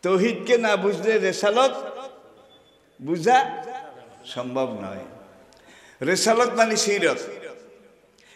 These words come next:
রেসালত অর্থ সিরত। সিরতটা কোরআনের একটা পরিভাষা।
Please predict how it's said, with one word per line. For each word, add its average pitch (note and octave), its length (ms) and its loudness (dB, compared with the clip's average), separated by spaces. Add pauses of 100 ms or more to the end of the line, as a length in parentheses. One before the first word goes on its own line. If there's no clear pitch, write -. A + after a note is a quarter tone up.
(100)
রেসালত G3 560 2
অর্থ A3 280 0 (760)
সিরত। D3+ 500 -2 (1500)
সিরতটা G#3 580 0
কোরআনের F3+ 520 0
একটা D#3 500 -2 (180)
পরিভাষা। D3 600 -4